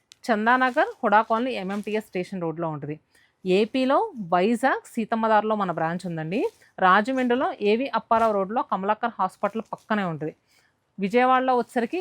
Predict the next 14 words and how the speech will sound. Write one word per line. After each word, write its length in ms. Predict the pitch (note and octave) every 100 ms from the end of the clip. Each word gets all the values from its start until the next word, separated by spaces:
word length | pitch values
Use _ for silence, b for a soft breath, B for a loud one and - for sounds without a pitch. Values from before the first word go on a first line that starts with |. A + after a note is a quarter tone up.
| B3
గురునానక్ 400 | G3+ A3 A#3 A#3
కాలనీ 200 | A3 A#3 A#3+
గురుద్వారా 300 | G3+ F#3 A3 G#3+
టెంపుల్ 220 | G3 G#3+ F#3
బ్యాక్ 180 | F3 -
సైడ్ 160 | F#3
రోడ్లో 220 | E3+ E3 E3+
ఉంటుంది. 220 | D#3 E3 C4 G#4 b b b -
చీరాల్లో 420 | G#3+ A#3 B3 D4 D4
పేరాల 300 | G3+ G3 A3
హై 80 | G3 F#3
స్కూల్ 220 | A3 G#3
రోడ్లో 200 | G3+ G#3+ G#3+
ఉంటుంది. 200 | A3+